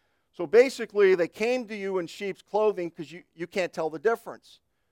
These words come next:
You don't really know the difference until you start hearing what they teach. And sometimes they teach truth, and you say, "Well, you know, they're teaching truth," but then over there they're, they're throwing in a little bit of a subtle, uh, false teaching. Before you know it,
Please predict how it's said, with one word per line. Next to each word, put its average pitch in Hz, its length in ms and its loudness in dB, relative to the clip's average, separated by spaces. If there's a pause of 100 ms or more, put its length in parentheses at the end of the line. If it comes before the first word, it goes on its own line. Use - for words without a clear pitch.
(180)
You 156 80 -10
don't 220 160 0
really 202 280 2
know 190 180 6
the 175 80 0
difference 180 420 2
until 156 220 -6
you 165 160 -8
start 147 280 -6
hearing 175 340 -4
what 156 180 -2
they 135 120 -8
teach. - 540 -10 (300)
And 127 80 -18
sometimes 240 480 0
they 180 140 0
teach - 480 -12 (760)
truth, 233 480 0 (240)
and 160 140 -6
you 180 80 -6
say, 170 160 -2
"Well, 165 580 4 (200)
you 220 100 -6
know, 170 140 4
they're 170 100 -2
teaching 202 380 -10
truth," 269 400 -6
but - 160 -6
then 202 160 2
over 185 240 2
there 226 240 2
they're, 170 220 0 (280)
they're 165 140 0
throwing 208 480 0
in 190 120 2
a 170 80 2
little 196 240 2
bit 185 140 -2
of 160 140 2
a 151 60 -2
subtle, 185 580 2 (360)
uh, 135 120 -4
false 190 480 2
teaching. 147 580 -14 (300)
Before 185 320 -2
you 170 160 -2
know 185 240 4
it, 208 180 0